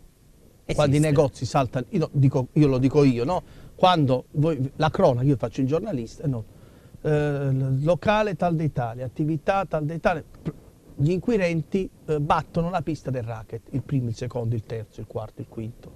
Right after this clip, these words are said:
Speaker 2: Eh.
Speaker 1: L'indice di permeabilità, eh, dell'istat e dell'Eurispes dice che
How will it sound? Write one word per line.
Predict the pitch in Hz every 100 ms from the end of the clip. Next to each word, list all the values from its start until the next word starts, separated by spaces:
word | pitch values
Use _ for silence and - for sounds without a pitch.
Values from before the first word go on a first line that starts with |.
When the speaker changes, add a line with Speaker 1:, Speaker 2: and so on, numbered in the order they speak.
| -
Speaker 2:
Eh. | - - - - - - - _ - - - _ - 127
Speaker 1:
L'indice | 156 160 131 127
di | 117
permeabilità, | 127 127 127 123 123 120 117 131 123 - - _ - - - - - _
eh, | 101 98 92 87 -
dell'istat | 92 101 113 123 - 104 107 -
e | 104
dell'Eurispes | 107 104 104 104 104 131 139 - 110 104 -
dice | 107 107 101 - - - -
che | 104 95